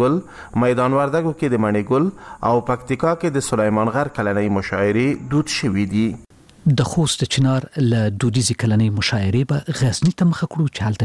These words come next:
Speaker 2: چارواکي ژمنه کوي چې ادبي بهیرونه به فعاله کړي. د طالبانو له بیا واکمنۍ راوروسته په افغانستان کې د ادبي بهیرونو غونډې ودرېدې. بیا په بلخ کې غونډې شروع شوې، په کابل کې پیل شوې او په پلازمینه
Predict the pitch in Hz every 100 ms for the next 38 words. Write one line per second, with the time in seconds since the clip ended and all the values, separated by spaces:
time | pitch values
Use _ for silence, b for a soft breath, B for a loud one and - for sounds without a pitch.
0 | - 117 113 107 - - 135 165 - 147
1 | 160 - - - 147 120 117 165 147 92
2 | 117 117 110 113 127 - 127 104 101 -
3 | 120 - _ _ 139 139 127 147 143 143
4 | 202 196 156 170 156 151 - 151 151 131
5 | 131 139 - - 127 127 113 - 135 139
6 | 147 131 120 113 123 110 143 123 117 113
7 | 98 131 147 160 151 156 117 101 - 120
8 | _ _ _ B B B B 160 170 156
9 | 139 156 - - 147 135 127 110 117 -
10 | 127 104 - - - _ _ - 135 127
11 | 151 - - 117 110 - 131 - _ -
12 | 131 131 - 120 - 139